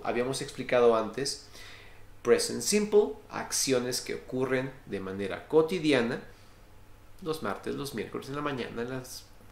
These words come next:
cada Navidad, cada Año Nuevo, etcétera. Cada Año Nuevo mi tío nos da un discurso. Siempre. Es el tío que cada Año Nuevo nos da un discurso. Llega Año Nuevo,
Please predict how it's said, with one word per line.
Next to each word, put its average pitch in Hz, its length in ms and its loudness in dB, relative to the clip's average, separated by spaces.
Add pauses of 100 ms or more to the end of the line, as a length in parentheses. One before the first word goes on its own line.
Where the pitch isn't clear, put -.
cada 135 280 4
Navidad, 110 760 0
cada 123 240 2
Año 123 180 0
Nuevo, 104 360 -4
etcétera. - 520 0 (560)
Cada 233 400 10
Año 208 240 6
Nuevo 208 380 8
mi 135 180 0
tío 175 460 0
nos 113 280 -2
da 120 160 4
un 135 220 2
discurso. 131 640 -2 (1300)
Siempre. 123 580 0 (640)
Es - 160 -6
el 98 140 -6
tío 196 480 2
que - 140 -12
cada 107 340 2
Año 95 240 -4
Nuevo 165 400 -2
nos 104 220 -4
da 120 320 2
un 123 220 0
discurso. - 580 -8 (540)
Llega 110 300 4
Año 101 200 0
Nuevo, 190 460 2